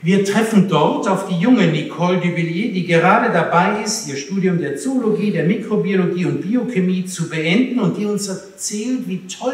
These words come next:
es ihr gefällt, gelegentlich als studentische Hilfskraft in die Biologische Anstalt nach Helgoland zu fahren, dort mitzuarbeiten und, ach ja, Nicole redet ja durchaus eloquent und schnell. Ach ja, bei einem Professor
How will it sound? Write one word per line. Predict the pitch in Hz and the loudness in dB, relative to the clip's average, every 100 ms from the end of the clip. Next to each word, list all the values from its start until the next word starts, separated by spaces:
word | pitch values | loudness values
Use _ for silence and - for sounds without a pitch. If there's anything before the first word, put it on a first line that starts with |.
| 247 | -2
es | 175 | -4
ihr | 208 165 | -4 -2
gefällt, | - - 202 208 208 - - - - - - - | -4 -4 0 2 0 -4 -14 -18 -20 -20 -10 -4
gelegentlich | 190 220 214 208 165 | -2 2 2 4 2
als | 147 - | -2 -6
studentische | 170 185 190 156 - 165 | -8 -6 -4 -4 -4 -2
Hilfskraft | 208 220 - 175 180 180 - | -2 -2 -6 -4 -4 -4 -8
in | 156 147 151 | -4 -4 -4
die | |
Biologische | 143 151 180 180 - 165 | -8 -2 0 0 -2 -2
Anstalt | 170 - 139 123 | -4 -4 -6 -6
nach | 123 | -4
Helgoland | 175 226 214 190 180 175 | -2 2 4 6 4 2
zu | 185 170 | -2 -4
fahren, | 175 175 165 165 | 2 2 2 -2
dort | 143 135 | -4 0
mitzuarbeiten | 208 - 220 180 185 156 175 180 180 190 | 0 0 -4 -4 -2 2 2 2 -2 -4
und, | 202 - | -4 -4
ach | 202 - | -6 -4
ja, | 185 180 240 - - - - _ _ _ 131 | -2 2 2 2 -6 -16 -20 _ _ _ -20
Nicole | 127 143 139 | -16 -12 -10
redet | 123 147 127 | -8 -6 -4
ja | 123 110 - - - | -4 -4 -6 -12 -12
durchaus | 156 - - 110 - - - - 147 | -8 -6 -8 -10 -10 -10 -12 -16 -10
eloquent | 139 135 135 127 | -8 -4 -4 -4
und | 120 104 | -8 -12
schnell. | - 165 196 254 - | -6 0 2 2 2
Ach | - - | 0 2
ja, | 208 262 | 2 4
bei | 214 202 | 4 2
einem | 190 175 | 0 2
Professor | 175 - 214 220 202 185 - | 2 0 -4 0 0 0 -6